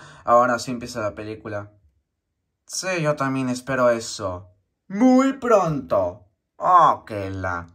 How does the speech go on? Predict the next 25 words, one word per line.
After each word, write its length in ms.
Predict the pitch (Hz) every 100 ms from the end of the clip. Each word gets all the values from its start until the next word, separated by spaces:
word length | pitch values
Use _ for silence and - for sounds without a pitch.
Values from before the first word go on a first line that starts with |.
| _ _ _
no 260 | 175 131 -
puede 300 | 139 135 127
ser. 420 | 143 135 131 - _
¿Otro 400 | 202 220 190 180
tráiler? 680 | 175 190 202 202 202 - - _ _ _ _ _ _ _ _
Esta 340 | 127 131 147
vez 180 | 143 139
solamente 600 | - 139 131 123 131 123
se 160 | 117 107
trata 400 | 120 113 110 107
de 100 | 101
ser 200 | - 107
rápidos 500 | 110 113 107 92 104
y 20 |
furiosos. 1200 | 85 101 101 95 90 - 71 71 - - - _ _ _ _ _ _ _ _ _ _
Pero 220 | - 110 107
en 100 | 95
el 100 | 85
espacio. 640 | - - 92 - - - - _ _ _ _ _ _ _ _ _ _ _
Rápido 540 | 190 190 180 180 196 196
y 60 |
Furioso 640 | 185 196 180 165 160 165 175
ochenta 420 | 165 165 160 160
y 80 | 170
seis. 760 | - 98 78 - - - -